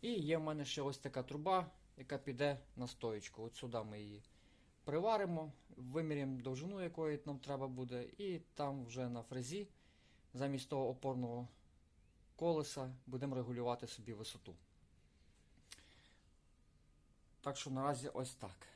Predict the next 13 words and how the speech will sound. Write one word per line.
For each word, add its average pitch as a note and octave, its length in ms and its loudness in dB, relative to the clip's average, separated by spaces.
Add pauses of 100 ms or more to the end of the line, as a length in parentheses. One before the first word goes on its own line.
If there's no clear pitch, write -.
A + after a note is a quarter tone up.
(140)
Добре, E3+ 360 2 (160)
працюємо D#3 440 -2
далі. E3 260 6 (2500)
Отже, C3 400 10 (280)
опорний D#3+ 420 6
каток C3 320 4
готовий. D3 480 8 (840)
Е, C#3 440 8
залишилося F3+ 680 8
лише D3 180 2
почистити A3+ 600 2
і A#3+ 200 2
пофарбувати. C#3+ 840 4